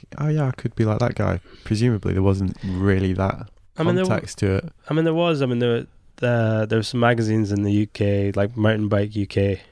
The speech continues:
Speaker 2: which really did a good job of building up your heroes. You know, like I said, Martin Ashton, Martin Hawes, Steve Peat, Rob Warner, number of other guys, Chris Ackrig as well, big. Um,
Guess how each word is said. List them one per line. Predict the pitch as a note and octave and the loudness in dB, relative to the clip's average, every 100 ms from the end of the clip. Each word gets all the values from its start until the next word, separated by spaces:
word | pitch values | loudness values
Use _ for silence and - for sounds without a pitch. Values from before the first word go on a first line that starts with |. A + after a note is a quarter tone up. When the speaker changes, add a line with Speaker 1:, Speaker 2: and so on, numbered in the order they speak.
| - | -6
Speaker 2:
which | G#2+ G2+ | -4 0
really | A2+ G#2+ G2+ G2 - - - | 0 2 0 -4 -10 -10 -2
did | A#2+ | 0
a | |
good | A2+ A#2 | 2 0
job | G#2+ A2+ G#2+ | 0 0 -2
of | F#2+ - | -4 0
building | A2+ G#2+ A2 | 2 2 2
up | G#2 - - - - - - - - - | 0 -4 -14 -16 -18 -20 -20 -20 -20 -10
your | - G#2+ | -4 -2
heroes. | F#2+ A2 G2+ G2 G#2 | 0 0 0 -2 0
You | |
know, | G#2 | 0
like | G2+ G#2 G2+ | 2 0 0
I | G2 | -2
said, | - G2+ G2+ | -2 -2 -2
Martin | G#2 G#2 G2+ | 0 0 2
Ashton, | G#2 - - | 0 0 -2
Martin | G2+ F#2+ | -2 -2
Hawes, | F#2+ G2 G2 - | 0 2 2 -2
Steve | - G#2 - | -4 -6 -2
Peat, | - G2+ G2 - - _ - G#2+ | -2 0 -2 -10 -20 _ -8 -4
Rob | G2+ | 0
Warner, | G2+ G2 G2 F#2+ F#2 - - - - - - - - - - - | 0 0 0 -4 -6 -14 -20 -20 -20 -20 -20 -20 -20 -20 -18 -4
number | G#2 A2 A2 G2+ | 0 2 2 0
of | G2 | 0
other | G2+ G2 G2 | 0 0 0
guys, | G2+ G2 G2 F#2 - - | 0 0 -2 -6 -12 -8
Chris | - A#2 | -4 -2
Ackrig | - G#2 G2+ F#2 - - - - | -2 -2 -6 -6 -10 -20 -10 -6
as | G2 | 0
well, | G2+ G2 - - _ - | 0 0 -6 -18 _ -4
big. | F#2+ G2 - | -4 -4 -2
Um, | G2+ G2+ G2 F#2 | 0 0 -2 -6